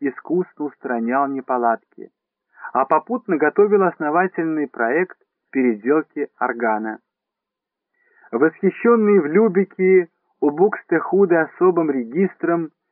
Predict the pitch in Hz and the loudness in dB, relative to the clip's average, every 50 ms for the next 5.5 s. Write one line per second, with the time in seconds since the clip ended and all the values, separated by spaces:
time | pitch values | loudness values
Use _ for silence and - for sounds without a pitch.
0 | _ _ - 143 139 139 135 143 135 143 156 175 175 - - - 156 151 135 - | _ _ 0 0 2 2 2 2 2 2 2 0 0 -2 -4 -8 -8 -8 -6 -6
1 | 151 143 139 135 - - 151 156 156 151 139 131 123 113 101 110 107 127 180 196 | -4 -2 -2 -2 -2 -2 0 0 0 0 -2 -2 -4 -4 -6 -6 -2 0 0 0
2 | 196 185 180 _ _ _ _ _ _ _ _ - - 101 139 156 185 190 - - | 0 -2 -6 _ _ _ _ _ _ _ _ -20 -6 -2 0 2 2 0 -2 -6
3 | - _ _ _ _ _ _ - 135 139 139 165 160 - 170 156 143 - 151 180 | -12 _ _ _ _ _ _ -2 -2 0 0 0 -2 0 -2 -2 -2 0 2 2
4 | 208 202 196 180 - - 147 147 147 156 175 175 165 - 151 139 135 127 135 165 | 2 4 2 0 -2 -4 -4 -2 0 0 0 0 -2 -2 -2 -2 0 2 2 0
5 | 185 180 - _ _ - 185 180 170 | 0 -2 -6 _ _ 0 2 2 2